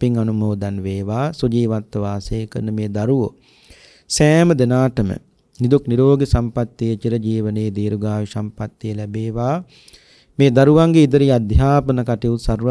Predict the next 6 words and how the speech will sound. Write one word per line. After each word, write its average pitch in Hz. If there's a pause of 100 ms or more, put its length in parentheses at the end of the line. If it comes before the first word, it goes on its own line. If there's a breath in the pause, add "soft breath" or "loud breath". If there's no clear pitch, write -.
ප්‍රකාරයෙන් 131
සාර්ථක 113
වේවා. -
හොඳට 135
ඉගෙන 110
කියාගෙන 104